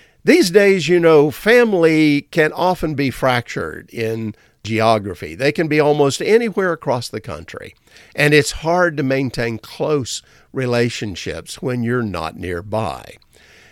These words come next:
So R V life allows you to go there and spend time without staying in their home. They have their home, you have your home.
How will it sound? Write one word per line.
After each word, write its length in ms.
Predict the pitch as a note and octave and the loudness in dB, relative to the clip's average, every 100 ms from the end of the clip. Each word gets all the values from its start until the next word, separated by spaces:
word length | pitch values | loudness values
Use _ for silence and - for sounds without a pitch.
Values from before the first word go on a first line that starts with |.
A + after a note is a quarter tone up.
| _ - | _ -6
So 680 | - E3+ E3 D3+ C#3+ C#3 - | 4 8 10 8 6 2 0
R 220 | C3+ C#3 | 2 4
V 200 | D#3+ G3 | 4 4
life 400 | D3+ E2 A#2 - | 2 2 -2 -2
allows 380 | E3 G2 B2 B2+ | -2 -2 -2 -2
you 160 | F#3 | -2
to 100 | F#3 | -2
go 300 | C3+ C3+ C3 | 0 2 2
there 380 | A#2 A#2 B2 G3 | 2 2 4 4
and 100 | G3 | 2
spend 480 | - - B2 F3+ A#3+ | -2 -2 0 0 -2
time 580 | G3+ C3 G#2+ A2+ F3+ A3 - _ | 0 0 0 -2 -4 -8 -14 _
without 680 | D#3 F3 F#3 E3+ G#3 B3+ A#3 | 0 2 4 4 4 2 -2
staying 720 | - - G3+ G#3 G#3+ G#3+ G#3 | -6 -2 0 0 0 -4 -8
in 340 | - F#3 F#3+ E3+ | -6 -6 -6 -6
their 280 | F3+ F3 | -4 -4
home. 720 | E3+ - G3 F#3+ C#3 D#2+ C2+ - - _ _ _ - | -6 -8 -4 -2 0 -2 -8 -20 -20 _ _ _ -8
They 160 | A#2+ A#2+ | -2 0
have 220 | B2+ A2 | 2 4
their 200 | A#2 C3+ | 4 4
home, 340 | C3+ C3+ G3+ | 2 0 -2
you 200 | A3+ F#2 | -6 -8
have 240 | F2+ D#2 D2 | -8 -10 -6
your 240 | G2 C#3 | 0 0
home. 420 | D#3 D#3 F3+ D4 | 2 0 0 -4